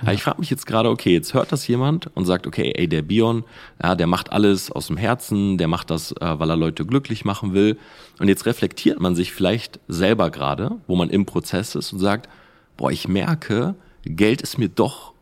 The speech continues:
Speaker 1: echt wichtig.
Speaker 2: Hm.
Speaker 1: Oder ich glaube, ich mach Social Media doch,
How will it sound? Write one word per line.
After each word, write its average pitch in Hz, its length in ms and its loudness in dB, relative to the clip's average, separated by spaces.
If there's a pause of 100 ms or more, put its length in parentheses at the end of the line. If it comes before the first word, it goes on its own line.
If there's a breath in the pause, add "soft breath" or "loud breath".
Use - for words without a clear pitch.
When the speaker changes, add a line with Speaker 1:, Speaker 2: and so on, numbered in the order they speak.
(220)
Speaker 1:
echt - 460 -4
wichtig. - 540 -4 (300 loud breath)
Speaker 2:
Hm. 160 140 2
Speaker 1:
Oder 95 540 4 (100)
ich - 180 -8
glaube, 156 380 0
ich 101 140 -2
mach 117 140 0
Social 117 340 0
Media 104 300 0
doch, - 320 -4